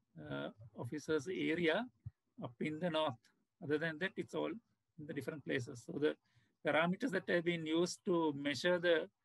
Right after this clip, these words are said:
prevalence of, uh, covid is, uh, presented in the slide. So yellow means that no cases have been reported. Green is low risk where it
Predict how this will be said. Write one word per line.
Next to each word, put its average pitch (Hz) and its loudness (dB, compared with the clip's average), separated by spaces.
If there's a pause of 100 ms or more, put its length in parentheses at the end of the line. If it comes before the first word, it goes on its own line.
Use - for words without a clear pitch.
(160)
prevalence 165 0
of, 147 0 (140)
uh, 147 0 (640)
covid 147 0 (280)
is, 175 -4
uh, 143 -2 (180)
presented 151 -4
in 151 -6
the 147 -8
slide. 160 -2 (560)
So 156 0
yellow 147 4
means 170 -2
that - -2
no 160 -6
cases 165 -4
have 151 0
been 147 -4
reported. 147 -4 (500)
Green 165 0
is 170 -2
low 151 4
risk 180 0
where 160 4
it 147 0